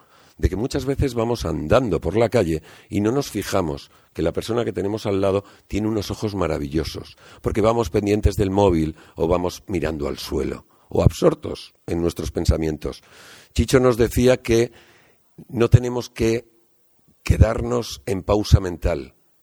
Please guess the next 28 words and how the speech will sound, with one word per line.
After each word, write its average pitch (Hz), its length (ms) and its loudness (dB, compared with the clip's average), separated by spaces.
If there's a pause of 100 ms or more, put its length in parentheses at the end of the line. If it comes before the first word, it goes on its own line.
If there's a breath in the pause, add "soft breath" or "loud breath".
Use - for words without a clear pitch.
(280)
tenemos 104 320 -4
que 104 140 -4
mirar 95 340 -2
a 92 60 -2
la 80 80 -4
gente, - 420 -4 (260 soft breath)
tenemos 104 420 -4
que 104 220 -2
socorrer 104 680 -2
a 107 80 0
la 80 80 -2
gente, 78 360 -8 (200 loud breath)
tenemos 117 420 -4
que 98 180 -4
mirarnos, 90 800 -2
tenemos 107 320 -4
que 120 100 -4
tocarnos, 87 680 -4 (180 soft breath)
tenemos 107 300 0
que - 80 -10
sentirnos. 76 720 0 (400 soft breath)
Si - 180 4
no, 120 220 4
este 113 220 -2
será 107 220 0
un 101 120 2
mundo 107 380 2 (180 loud breath)
deshumanizado. 80 1120 0